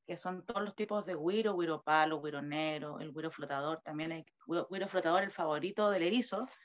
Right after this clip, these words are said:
y obviamente el cochayuyo. Esas, esas especies se llaman las grandes algas pardas y son, ellas se distribuyen en forma de bosques. Entonces, cuando tú buceas bajo el mar y en un bosque de algas, que no es, yo no buceo, yo soy aficionada al buceo, estoy,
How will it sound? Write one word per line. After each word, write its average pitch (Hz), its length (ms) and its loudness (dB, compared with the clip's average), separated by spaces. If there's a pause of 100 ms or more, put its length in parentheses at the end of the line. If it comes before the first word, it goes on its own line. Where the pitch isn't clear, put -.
(480)
y 180 200 -2
obviamente 196 420 4
el 170 80 -6
cochayuyo. 214 680 0
Esas, 208 340 -2
esas 202 240 0
especies 240 600 -2 (120)
se 185 100 -6
llaman 180 240 -2
las 175 100 -2
grandes 202 380 0
algas 202 320 -4
pardas 220 440 0
y 170 120 -12
son, 180 340 -8
ellas 196 200 -4
se 180 100 -2
distribuyen 175 560 -4
en 180 100 -4
forma 185 260 -2
de 156 100 0
bosques. - 580 -4 (640)
Entonces, 175 240 -6
cuando 160 240 -4
tú 180 140 -2
buceas 214 420 2
bajo 208 400 2
el 208 120 2
mar 214 300 2
y 180 200 -6
en 160 100 -4
un 185 220 -6
bosque 202 320 -4
de 196 140 -2
algas, 214 360 4
que - 220 -10
no 143 160 -6
es, 156 140 -6
yo 170 180 -4
no 160 100 -2
buceo, 156 300 -2
yo 180 240 0
soy 202 260 4
aficionada 165 480 4
al 220 80 8
buceo, 233 500 6 (300)
estoy, - 500 0